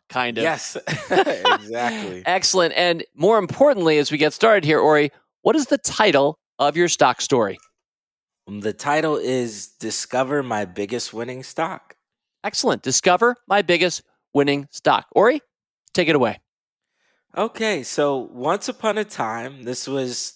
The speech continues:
Speaker 2: three to four years ago, I had just started as a young analyst at The Motley Fool, and I was in the midst of our investor development program, and I was researching a tiny stock called Expel. It was a microcap company,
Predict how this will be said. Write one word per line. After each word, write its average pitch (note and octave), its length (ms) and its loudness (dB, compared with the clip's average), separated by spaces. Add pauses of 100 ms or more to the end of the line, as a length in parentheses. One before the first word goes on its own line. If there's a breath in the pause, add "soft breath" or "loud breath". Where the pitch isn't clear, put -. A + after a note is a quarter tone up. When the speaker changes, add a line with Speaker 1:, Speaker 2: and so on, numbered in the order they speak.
Speaker 2:
three C#3+ 220 -4
to F3 80 -2
four D3+ 320 0
years A2+ 380 -4
ago, G#2+ 360 -2
I G#2 120 0
had G2 260 -6
just D3 380 -2
started C3+ 480 -2
as A2+ 180 -4
a G#2+ 60 -6
young A#2 340 -4
analyst A#2 560 -8
at A2+ 160 -6
The G#2 80 -8
Motley G2+ 420 -4
Fool, C3 520 -4 (320 loud breath)
and G2+ 120 -4
I A2 120 -2
was G#2+ 160 -6
in G#2+ 80 -8
the G2+ 80 -6
midst A2+ 340 -6
of G#2 140 -4
our G2+ 180 2
investor F#2+ 540 -6
development F#2+ 680 -4
program, F2+ 680 -8 (420 loud breath)
and F#2+ 80 -8
I F#2+ 60 -4
was F#2+ 180 -8
researching A2+ 720 -6
a F2+ 80 -6
tiny C3 640 -6
stock - 520 -4
called G2 320 -4
Expel. A#2 680 0
It F#2+ 60 -4
was F#2 180 -10
a F2+ 100 -8
microcap G#2+ 800 -6
company, D#3 540 -6